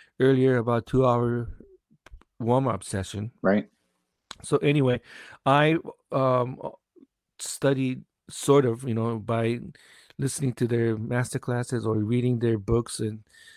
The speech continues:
Speaker 1: uh, for many teachers, and just chose whatever that interested me and whatever that
Speaker 2: Mm.
Speaker 1: worked for me.
Speaker 2: Mm-hmm.
Speaker 1: Yeah.
Speaker 2: You know, with a master class, whether it's online or not, I mean, you've got such a limited amount of time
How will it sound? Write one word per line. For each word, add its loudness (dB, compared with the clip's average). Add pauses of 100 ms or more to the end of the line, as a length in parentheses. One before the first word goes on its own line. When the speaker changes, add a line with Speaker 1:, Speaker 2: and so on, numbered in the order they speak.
(200)
Speaker 1:
uh, 0
for 0
many 6
teachers, -2
and -2
just 0
chose 4
whatever 0
that 2 (280)
interested -2
me -6 (460)
and 0
whatever 2
that 2
Speaker 2:
Mm. -2
Speaker 1:
worked -2
for -6
me. -10 (220)
Speaker 2:
Mm-hmm. -2 (240)
Speaker 1:
Yeah. -18 (420)
Speaker 2:
You 6
know, 8
with 6
a 4
master 4
class, 2
whether 6
it's 2
online 4
or 0
not, 2
I -10
mean, 2
you've -2
got 4
such -2
a -2
limited 4
amount 2
of -4
time 0